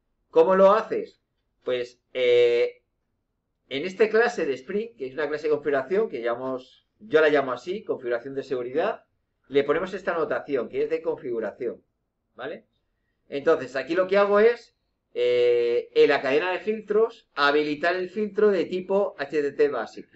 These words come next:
Es decir, decirle a Spring que espero que me vengan peticiones mediante este sistema de autenticación. Lo tengo que habilitar, este filtro. Entonces, el, eh,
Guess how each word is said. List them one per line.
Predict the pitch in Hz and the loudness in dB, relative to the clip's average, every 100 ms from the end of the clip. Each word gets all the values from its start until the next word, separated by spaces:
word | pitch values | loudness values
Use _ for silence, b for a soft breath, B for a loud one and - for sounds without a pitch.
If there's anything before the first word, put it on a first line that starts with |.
| - | -14
Es | 123 131 | -12 -10
decir, | 135 131 - _ _ _ | -6 -6 -6 _ _ _
decirle | 127 123 170 190 | -6 -2 -2 -2
a | |
Spring | - 202 214 220 _ _ _ _ _ | -2 2 2 0 _ _ _ _ _
que | 151 | 0
espero | 147 - 208 185 151 220 - _ _ _ | 0 2 8 8 8 2 -10 _ _ _
que | 127 | -8
me | 131 | -2
vengan | 165 190 131 113 | 0 0 -2 -2
peticiones | 139 139 143 185 196 202 226 - _ | -2 -2 -4 0 0 4 2 0 _
mediante | 127 135 135 156 | -6 -4 -4 -8
este | 156 175 | -10 -14
sistema | 170 - 185 180 | -8 -6 -4 -4
de | 165 | -6
autenticación. | 143 120 120 110 - 113 - _ _ _ _ _ _ | -6 -10 -10 -10 -8 -10 -12 _ _ _ _ _ _
Lo | 113 | -4
tengo | 135 156 | -2 -2
que | 185 | -2
habilitar, | 160 135 120 - 147 | -2 -4 -8 -6 -6
este | 117 110 | -6 -10
filtro. | - 101 95 76 - _ _ _ _ _ _ _ | -12 -14 -14 -20 -20 _ _ _ _ _ _ _
Entonces, | _ 123 - _ | _ -6 -6 _
el, | 113 117 117 - | -8 -6 -8 -8
eh, | 104 98 95 98 | -8 -6 -6 -8